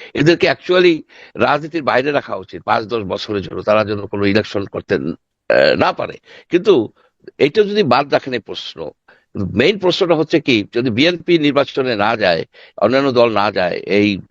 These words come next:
এই যে এই, এই দল জামাত আর এই নতুন দল এরা মিলে যদি একটা নির্বাচন করে, তখন এটা কিন্তু কনস্টিটিউশনাল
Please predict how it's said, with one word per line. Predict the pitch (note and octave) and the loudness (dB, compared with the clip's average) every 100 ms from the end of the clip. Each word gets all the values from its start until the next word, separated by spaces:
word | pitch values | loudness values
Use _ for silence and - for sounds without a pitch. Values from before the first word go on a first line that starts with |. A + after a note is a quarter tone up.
| _ | _
এই | G#2 F2+ F#2+ | -4 0 2
যে | F2+ F2+ E2 | 2 0 0
এই, | F2 F#2 - | -2 -2 0
এই | G#2+ | 2
দল | A2 G#2+ F2+ D2 - E2+ | 4 4 2 -4 -8 -2
জামাত | G#2 A2+ G#2+ _ - | 0 0 -2 _ -4
আর | F#2 F#2+ | -2 0
এই | F#2 | -2
নতুন | G2 A2+ G2+ | -6 -6 0
দল | F#2+ G2+ F#2 - | 4 4 2 0
এরা | F#2+ | 0
মিলে | G2+ G#2 G#2 | 2 2 0
যদি | F#2 F2+ F#2 | 0 -2 0
একটা | - G2 F2 - - - | 0 0 0 -2 -16 -8
নির্বাচন | - G#2+ A2 A#2 G#2 | 0 2 2 0 0
করে, | F#2 G2+ | 2 0
তখন | G#2 B2 D3 | 2 0 0
এটা | C#3 | 0
কিন্তু | C3+ C3+ | 2 2
কনস্টিটিউশনাল | - C3+ C3+ B2 - D3 C#3+ | 2 0 2 -2 0 2 0